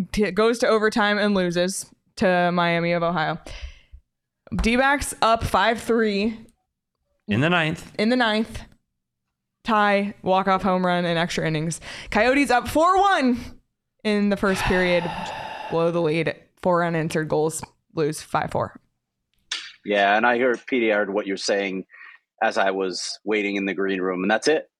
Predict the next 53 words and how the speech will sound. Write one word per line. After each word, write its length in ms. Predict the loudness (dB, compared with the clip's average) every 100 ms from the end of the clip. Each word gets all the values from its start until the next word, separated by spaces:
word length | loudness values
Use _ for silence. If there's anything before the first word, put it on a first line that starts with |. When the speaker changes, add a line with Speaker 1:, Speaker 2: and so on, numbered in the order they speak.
| -6
Speaker 3:
That's, 280 | -6 -6 -2
they, 160 | 0 0
they 180 | -2 -2
just 220 | -2 -2
didn't 160 | -2
push 180 | -2 -2
back. 320 | 0 0 0 -6 -16 _
They 80 | -4
get 140 | 0 0
up 140 | -2
four 260 | -2 -2 0
one. 300 | 0 0 0
They 100 | -2
like 260 | -2 -4
their 140 | -4 -6
start, 340 | -2 0 0
obviously, 720 | 0 0 -2 -6 -4 -2 0
and 280 | 0 -2 -6 -6
I, 80 | -8 -6
I 40 |
think 160 | -4 -2
we 100 | 0
all 120 | 0
thought 200 | 0 -4 -6
this 80 | -12 -8
was 60 | -4
gonna 120 | 0
be 100 | 0
a 80 | 2
laugher 520 | 0 0 -2 -2 -4 _ _ _ -4
at 120 | 0
that 180 | 0 0 -4
point. 320 | -2 0 -2 _ _ _ -2
And 80 |
then 140 | 0 2
L 220 | 2 2
A 100 | 0
just 160 | -2 -4
starts 260 | -4 -4
taking 340 | -4 -4 -4 -4
control 400 | -4 -2 0 0
of 40 |
the 100 | -2
game, 420 | -2 0 0 -2 -4
and 400 | -4 -4 -6 -10 -14
the 60 | -6 -2
Coyotes 400 | -2 -2 -6 -8
never 340 | -4 -2 0
had 220 | 2 0
a 60 | 0 -2
push. 400 | 0 0 -2 -4 -10 -10 -2
I, 120 | -2 -2
I, 100 | -4